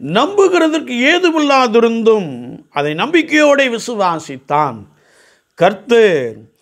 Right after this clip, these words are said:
தேவன் வாக்குத்தத்தம் பண்ணினதை நிறைவேற்ற வல்லவராய் இருக்கிறார் என்று முழு நிச்சயமாய் நம்பி, தேவனை மகிமைப்படுத்தி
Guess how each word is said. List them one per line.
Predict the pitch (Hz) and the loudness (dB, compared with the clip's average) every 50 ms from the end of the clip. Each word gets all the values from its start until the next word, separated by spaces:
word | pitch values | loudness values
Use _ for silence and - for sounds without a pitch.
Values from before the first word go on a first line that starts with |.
| _ _ _ _ _ _ _ _ _ _ _ _ - | _ _ _ _ _ _ _ _ _ _ _ _ -2
தேவன் | 156 220 262 269 269 262 262 254 240 226 202 | 0 2 4 4 2 2 0 -2 -4 -4 -2
வாக்குத்தத்தம் | 185 208 254 294 247 - 330 285 220 208 269 - - 262 247 226 226 196 | 0 0 0 0 -2 -4 -8 -8 -4 -2 -2 -2 -2 -2 -4 -4 -4 -4
பண்ணினதை | 202 226 254 262 247 240 233 233 220 220 | -6 -4 -4 -4 -4 -2 0 2 2 2
நிறைவேற்ற | 202 185 202 240 277 269 277 262 269 - 226 190 | 2 0 0 0 2 2 0 0 0 0 0 0
வல்லவராய் | 196 220 254 294 294 277 269 254 247 233 214 | 0 0 0 0 0 0 2 0 0 0 0
இருக்கிறார் | 233 254 277 - - 269 240 233 233 220 | 0 -2 -4 -4 -4 0 2 2 2 2
என்று | 220 208 208 185 | 2 0 0 0
முழு | 170 165 180 214 311 392 508 508 480 453 427 | 0 -4 -4 -2 0 2 4 4 4 4 4
நிச்சயமாய் | 381 311 - - 269 277 254 240 226 214 202 190 | 2 -2 -6 -6 -6 -4 -4 -4 -2 -2 -4 -4
நம்பி, | 180 175 175 170 160 160 151 143 | -4 -6 -10 -10 -10 -10 -8 -2
தேவனை | 190 220 247 240 240 226 214 | 0 0 0 0 0 -2 -4
மகிமைப்படுத்தி | 202 196 190 190 160 240 220 214 202 190 170 180 180 175 - 175 156 127 104 - | -2 -4 -4 -6 -6 -6 -4 -4 -4 -4 -4 -6 -8 -8 -8 -10 -10 -10 -12 -16